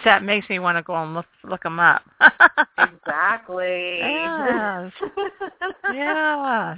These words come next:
Speaker 1: See how you are? <laughs>
Speaker 2: Yeah, you knew there was another marketing angle to this. I just didn't know it at first, so.
Speaker 1: Yeah, yeah. Well, well, Ted Heller, now I really wanna go and look to see what it looks like, you know?
Speaker 2: Absolutely, yeah.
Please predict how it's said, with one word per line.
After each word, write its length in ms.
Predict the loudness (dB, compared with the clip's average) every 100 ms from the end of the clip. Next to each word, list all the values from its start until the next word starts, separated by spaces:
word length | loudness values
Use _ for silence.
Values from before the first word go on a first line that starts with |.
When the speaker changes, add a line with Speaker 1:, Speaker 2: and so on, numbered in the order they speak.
| -10
Speaker 1:
See 80 | -4
how 200 | -2 -2
you 120 | -2
are? 360 | -2 -2 -4 -8 -2
<laughs> 100 | -2 4 2 4 2 4 2 2
Speaker 2:
Yeah, 200 | -2 -4
you 80 | -6
knew 140 | -6 -4
there 120 | -2
was 140 | -2 -4
another 340 | -6 -6 -6
marketing 520 | -6 -2 -4 -4 -14 -12
angle 280 | -12 -10 -12
to 80 | -12
this. 280 | -8 -8 -8 -12
I 100 | -16
just 180 | -16
didn't 240 | -16 -16 -14
know 180 | -10 -8
it 80 |
at 140 | -8 -12 -16
first, 240 | -20 -20 -14
so. 340 | -8 -8 -8 -8
Speaker 1:
Yeah, 500 | -8 -6 -4 -4 -4
yeah. 440 | -4 -2 -2 -4
Well, 80 | -8 -10
well, 160 | -6 -6 0
Ted 160 | -2
Heller, 280 | 2 0 2
now 180 | 4 6
I 100 | 4
really 280 | 4 0 0
wanna 220 | 0 -2
go 200 | -4 -8
and 80 | -8
look 140 | -8 -10 -14
to 100 | -8
see 100 | -4
what 100 | -2
it 60 | -2
looks 180 | -4 0
like, 240 | 0 2 0
you 60 | 0
know? 180 | 0 -2
Speaker 2:
Absolutely, 760 | -6 -10 -12 -12 -10 -10 -12 -16
yeah. 640 | -16 -10 -6 -4 -2 -4